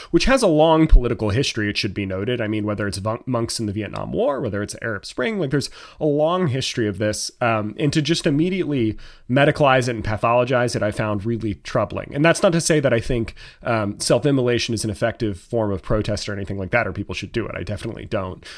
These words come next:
Um, but at the same time, like, this is a human being exercising agency, and I found it really, um, like, morally nihilistic to, um, you know, just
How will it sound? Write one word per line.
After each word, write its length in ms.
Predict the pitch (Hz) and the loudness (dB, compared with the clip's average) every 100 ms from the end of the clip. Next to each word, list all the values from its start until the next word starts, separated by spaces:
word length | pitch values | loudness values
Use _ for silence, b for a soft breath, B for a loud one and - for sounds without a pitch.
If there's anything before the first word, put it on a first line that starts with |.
| B | B
Um, 220 | 131 123 | -2 0
but 140 | 110 151 | 2 2
at 80 | 147 | 2
the 60 | |
same 260 | 139 220 202 | 2 0 2
time, 320 | 190 185 139 | 2 2 0
like, 100 | 123 | 0
this 160 | 147 156 | -2 -2
is 160 | 143 | -2
a 20 | |
human 380 | 147 165 185 160 | 0 0 0 0
being 280 | 107 113 113 | 0 0 0
exercising 640 | 110 - 113 123 113 113 104 | -2 -2 -2 -2 -2 -2 -2
agency, 500 | 104 104 104 113 107 | -2 -2 -4 -4 -2
and 100 | 104 | -2
I 60 | |
found 240 | 101 117 110 | -2 -4 -4
it 40 | |
really, 580 | 104 117 113 107 104 - | -2 0 0 0 -2 -4
um, 240 | 101 104 | -6 -4
like, 120 | 113 | -2
morally 460 | 131 156 185 160 127 | 0 2 4 2 2
nihilistic 800 | 117 110 104 107 101 - 107 - | 0 -2 -2 -2 -2 -2 -4 -6
to, 420 | - 110 101 95 B B B | -4 -2 0 -2 B B B
um, 400 | 113 107 98 98 _ _ | -4 -2 -4 -8 _ _
you 220 | - 123 | -4 -2
know, 180 | 104 90 | -2 -2
just 340 | 117 - | -4 -4